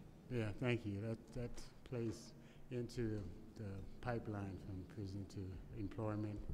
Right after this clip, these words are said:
and education rather than the other way around. So my next question, and, uh, I wanna pose, you can reflect on this a bit, and it's kinda long, let me see. What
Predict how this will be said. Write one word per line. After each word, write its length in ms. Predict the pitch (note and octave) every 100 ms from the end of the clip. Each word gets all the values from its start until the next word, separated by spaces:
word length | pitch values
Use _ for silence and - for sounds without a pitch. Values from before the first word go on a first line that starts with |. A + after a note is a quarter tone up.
| G#2+
and 240 | G2+ G2 F#2+ - - - -
education 560 | G#2+ F#2+ - G#2 F2 F#2+ F2 - - -
rather 280 | G#2 G2+
than 220 | G2+ G2+ G2
the 140 | G2+
other 120 | G2+
way 140 | G2 G2
around. 340 | F#2+ G2 F#2+ F#2 - - - - -
So 340 | A#2+ G#2+ G#2 - B2+
my 100 | B2+
next 280 | C#3 D3 -
question, 460 | C3+ A2 A#2+ A2 A2
and, 280 | A#2 A2 G#2+
uh, 720 | G#2 G2+ G#2 - - - - A#2+
I 40 |
wanna 280 | B2+ B2 A2 G#2 - - -
pose, 340 | - C3 B2 A2
you 120 | A2+
can 240 | A2 G2 - -
reflect 420 | G#2+ - A#2 -
on 140 | B2 A#2
this 160 | A2+
a 40 | A2+
bit, 240 | A#2+ A#2+ A2+ A#2
and 120 | A2 F2 - - - -
it's 100 | -
kinda 180 | A#2 G2
long, 380 | G2+ A2 A2 G#2+
let 80 |
me 60 | G#2
see. 280 | - G#2 F2+ - - - - - -
What 260 | D#3 F3+